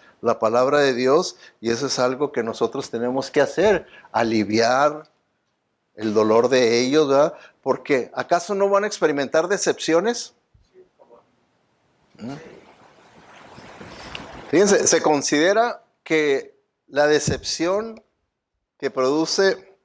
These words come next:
el impacto más poderoso en la vida de un ser humano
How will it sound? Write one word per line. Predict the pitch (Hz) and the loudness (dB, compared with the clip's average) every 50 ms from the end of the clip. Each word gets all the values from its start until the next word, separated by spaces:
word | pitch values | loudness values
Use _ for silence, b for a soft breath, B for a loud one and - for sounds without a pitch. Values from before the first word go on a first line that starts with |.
| _ _ _ _ - - _ - | _ _ _ _ -20 -20 _ -10
el | - 120 110 | -6 -4 -4
impacto | 107 107 104 - - - - 185 190 - - _ _ - - 160 151 | -4 -6 -6 -10 -14 -12 -10 -10 -10 -10 -16 _ _ -12 -10 -10 -8
más | 147 147 151 165 170 156 - - - - _ _ _ _ _ _ _ | -6 -6 -4 -4 -4 -6 -8 -14 -18 -20 _ _ _ _ _ _ _
poderoso | - 151 135 123 117 113 123 143 156 - - - | -6 -2 0 0 2 2 2 0 0 -2 -4 -6
en | 113 107 | -2 0
la | 107 | 0
vida | 104 107 113 127 135 143 | 0 0 0 0 2 2
de | 135 131 | 2 0
un | 139 135 | -2 -4
ser | - - 147 147 | -2 -2 -2 -2
humano | 143 143 151 160 160 151 135 120 117 b | -2 -2 0 0 0 2 0 -4 -4 b